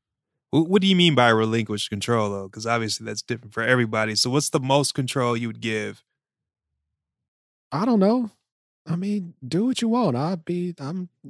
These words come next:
Speaker 2: I'm laying here, dog. Go on, do what you gonna do. <laughs> You know what I'm saying?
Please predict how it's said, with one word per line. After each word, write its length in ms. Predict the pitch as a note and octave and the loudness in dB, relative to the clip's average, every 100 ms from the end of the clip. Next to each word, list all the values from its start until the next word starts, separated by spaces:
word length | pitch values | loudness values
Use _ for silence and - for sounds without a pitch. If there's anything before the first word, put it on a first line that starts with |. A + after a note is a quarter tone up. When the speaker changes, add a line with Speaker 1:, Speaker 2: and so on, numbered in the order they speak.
| - - | -4 -2
Speaker 2:
I'm 240 | C#3 F3 | -6 -4
laying 300 | E3+ G3+ E3+ | -4 -4 -2
here, 240 | D3+ D#3+ A#2+ | -2 -2 -2
dog. 400 | B2+ E3+ F#3 D4 | -2 2 6 4
Go 80 | F3 | 4
on, 200 | F3+ F#3 | -6 -4
do 100 | E3+ | 0
what 180 | D3+ | 4
you 100 | F3+ | 6
gonna 140 | C3+ F#3 | 6 6
do. 260 | F3+ F#3 G#2 | 6 2 4
<laughs> 760 | C3 A3+ A3 - - - - | 6 6 4 2 2 2 2
You 140 | D#4 F#3+ | 6 6
know 60 | |
what 0 | |
I'm 60 | E3 | 4
saying? 420 | - F4 G3 G#3 | 4 6 6 2